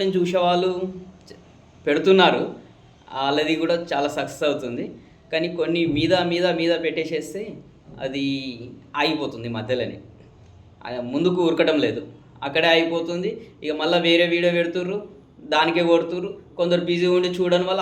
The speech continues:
అవి చూస్తూనే లేవు. అలా అయితే నేను వీడియోస్ ఎలా అనుకుంటానంటే ఒక వీడియో పెట్టిన తర్వాత ఊకే బయట స్టూడియో చూస్తా, లైక్స్ ఎన్ని వచ్చినాయి, సబ్స్క్రైబర్ ఎన్ని వచ్చినాయి, వ్యూస్ ఎన్ని వచ్చినాయి,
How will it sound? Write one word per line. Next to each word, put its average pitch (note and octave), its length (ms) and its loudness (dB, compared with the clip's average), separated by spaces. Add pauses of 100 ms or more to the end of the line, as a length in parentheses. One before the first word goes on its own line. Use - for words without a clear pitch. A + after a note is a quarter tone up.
అవి E3 200 0 (120)
చూస్తూనే D#3+ 440 -4
లేవు. A2 160 -2 (720)
అలా G#2 160 -6 (360)
అయితే C#3 180 -4 (100)
నేను E3 180 0 (840)
వీడియోస్ E3+ 360 0
ఎలా D#3 180 0
అనుకుంటానంటే D3 640 -2
ఒక - 120 -2 (100)
వీడియో D3+ 240 4
పెట్టిన D3 280 0
తర్వాత B2 260 -2 (280)
ఊకే D3 180 -6 (460)
బయట C3 240 -2
స్టూడియో C3+ 320 -4
చూస్తా, A2 300 -12 (920)
లైక్స్ A#2+ 240 -4
ఎన్ని A#2+ 120 -4
వచ్చినాయి, A2 300 -10 (640)
సబ్స్క్రైబర్ A#2+ 460 -4
ఎన్ని A2+ 140 -8
వచ్చినాయి, G#2+ 300 -14 (460)
వ్యూస్ C3+ 240 -4
ఎన్ని A#2+ 140 -4
వచ్చినాయి, G#2+ 300 -14